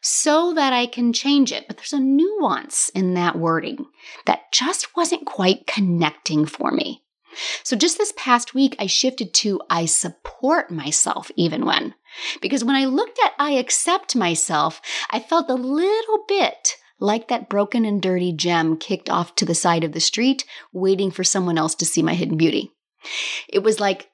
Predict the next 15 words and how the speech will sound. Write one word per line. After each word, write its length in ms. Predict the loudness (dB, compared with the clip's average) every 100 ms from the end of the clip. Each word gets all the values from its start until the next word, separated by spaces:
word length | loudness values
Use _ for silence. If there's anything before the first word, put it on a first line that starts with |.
| -4
"I 140 | 0
accept 640 | 2 0 0 2 2 2 0
myself" 580 | 0 2 2 2 0 -6
kind 380 | -2 4 4
of 80 | 4
sounds 420 | 0 0 0 0
like, 360 | 0 0 -2 -6
"I 120 | -6 -2
mean, 480 | 2 4 4 2 -2
this 200 | -4 -2
thing 320 | 0 0 0
sucks, 640 | -4 -2 0 -2 -2 -4
but 160 | -2 -4
it's 160 | -2 0
okay. 640 | -2 -2 -2 0 2 0